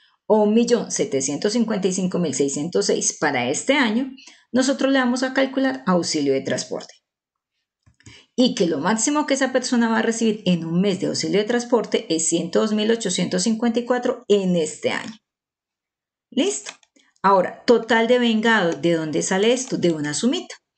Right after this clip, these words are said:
Sumamos el salario básico, este salario básico, los setecientos treinta y un mil, más el auxilio de transporte, porque solamente trabajó veinticinco días, que es de ochenta y cinco mil setecientos doce.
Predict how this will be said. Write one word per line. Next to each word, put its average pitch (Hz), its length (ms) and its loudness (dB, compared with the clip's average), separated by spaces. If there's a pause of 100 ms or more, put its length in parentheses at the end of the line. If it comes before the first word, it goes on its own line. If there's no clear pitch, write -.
(240)
Sumamos 175 640 -2
el 156 180 0
salario 139 540 0
básico, 233 560 -2
este 269 420 2
salario 202 480 0
básico, 202 420 -2
los 165 180 -2
setecientos 165 640 -4
treinta 233 320 2
y 247 100 2
un 247 180 2
mil, 220 300 -2 (440)
más 240 460 4
el 220 120 4
auxilio 202 440 2
de 214 80 2
transporte, 226 600 0
porque - 300 -4
solamente 196 500 0
trabajó 202 340 0
veinticinco 208 540 0
días, 226 380 -2 (360)
que 196 100 4
es 190 60 2
de 214 240 2
ochenta 185 440 2
y 175 40 0
cinco 175 280 -4
mil 254 260 0
setecientos 135 760 -2
doce. - 260 -6